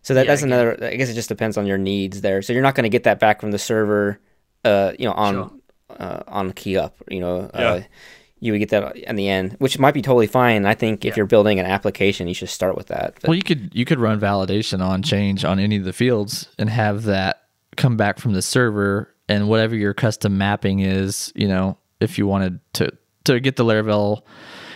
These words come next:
Speaker 4: errors and it's, you know, um, first name dot required, you know, you can apply a class based on that,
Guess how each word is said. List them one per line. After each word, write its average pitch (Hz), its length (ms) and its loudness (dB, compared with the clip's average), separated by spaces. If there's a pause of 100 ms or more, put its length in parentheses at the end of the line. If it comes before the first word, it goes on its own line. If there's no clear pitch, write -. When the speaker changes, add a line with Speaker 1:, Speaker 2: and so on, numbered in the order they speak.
Speaker 4:
errors 104 500 2
and 98 100 2
it's, - 300 -4
you 107 80 4
know, 90 280 0
um, 80 480 -4 (460)
first 117 320 0
name 98 260 2
dot 90 300 0
required, 95 680 0 (720)
you 110 80 2
know, 95 60 2
you 92 200 -2
can 92 160 -2
apply 90 320 0
a 90 40 -4
class 90 360 -2
based 85 280 -2
on 90 140 0
that, 85 280 -4